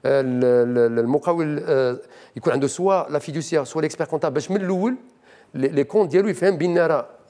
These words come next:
الا ما كانش عنده الحساب واقف مزيان ومدقق، راه فاش كيمشي عند بنكه بعض المرات كيكون عنده،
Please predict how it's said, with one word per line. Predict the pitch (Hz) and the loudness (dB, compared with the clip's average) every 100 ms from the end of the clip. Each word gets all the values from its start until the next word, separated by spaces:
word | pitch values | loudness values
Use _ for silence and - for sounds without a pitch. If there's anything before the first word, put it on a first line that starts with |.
| - | -8
الا | 135 196 | 0 2
ما | 214 | 2
كانش | 202 170 | 2 0
عنده | 143 156 143 | 0 0 -2
الحساب | 147 - 160 123 | -4 0 0 2
واقف | 165 - - | -2 -2 -8
مزيان | 127 135 175 151 - - - | -4 0 2 2 -2 -20 -8
ومدقق، | 139 139 139 139 123 - 277 - - - - | 0 2 4 2 0 0 -2 -4 -20 -10 -2
راه | 175 | -2
فاش | 175 | 0
كيمشي | 202 170 - | -2 -2 -4
عند | 165 170 147 | -2 -2 -2
بنكه | - 175 202 269 285 - _ _ _ _ 156 | -2 0 0 -2 -6 -16 _ _ _ _ -10
بعض | 151 | -4
المرات | 214 240 | -4 -2
كيكون | 226 214 | -2 0
عنده، | 202 214 233 220 | 0 2 0 0